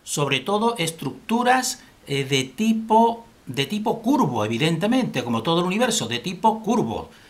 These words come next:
Estructuras redondeadas, estructuras en forma ovoide o en forma,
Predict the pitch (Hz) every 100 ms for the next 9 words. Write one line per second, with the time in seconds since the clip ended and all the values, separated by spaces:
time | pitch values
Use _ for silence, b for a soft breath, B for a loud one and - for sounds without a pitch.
0 | B 120 - 117 - 214 240 165 165 156
1 | 139 143 214 135 110 - 131 - - -
2 | 127 - - 233 247 262 - B B B
3 | - 127 131 214 233 247 214 143 131 185
4 | 185 117 104 - 127 123 113 190 226 226
5 | 254 254